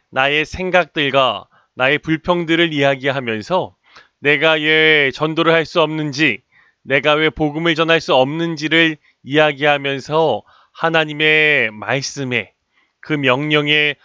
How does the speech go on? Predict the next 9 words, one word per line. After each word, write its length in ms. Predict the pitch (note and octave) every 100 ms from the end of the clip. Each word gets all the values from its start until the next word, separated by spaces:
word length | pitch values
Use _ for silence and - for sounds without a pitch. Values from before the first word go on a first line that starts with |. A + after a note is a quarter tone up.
| _
순종하지 1080 | - - A3+ A3 G#3+ G3 F3 D#3 E3 E3 D#3+ _ _
않는 720 | - A#2+ C#3+ D3+ D#3+ C3 - _
삶을 440 | - D#3+ D#3+ D#3
살고 360 | - D#3+ C#3+ C3+
있는 260 | A#2 A2
게 340 | A2+ C3 B2+ B2+ - _
우리의 340 | B2 A#2 C3+ D3
모습이라는 680 | B2+ C3 C#3+ C#3+ C3+ C#3+
겁니다. 420 | C#3+ A#2 G#2+ -